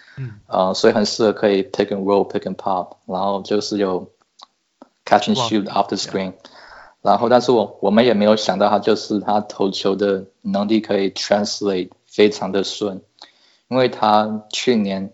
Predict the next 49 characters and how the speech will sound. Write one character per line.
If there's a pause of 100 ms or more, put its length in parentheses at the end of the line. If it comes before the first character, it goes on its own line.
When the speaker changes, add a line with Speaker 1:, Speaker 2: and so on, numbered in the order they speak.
Speaker 2:
去
年
是
他 (800)
职
业
生
涯
的
第
一
年，
所
以
去
年
他 (680)
在
热
火
队
打
球
的
次
数
非
常
的
有
限，
所
以
他
几
乎
都
是
在 (300)
我
们
的 (580)
发
展
联
盟
打
球
的。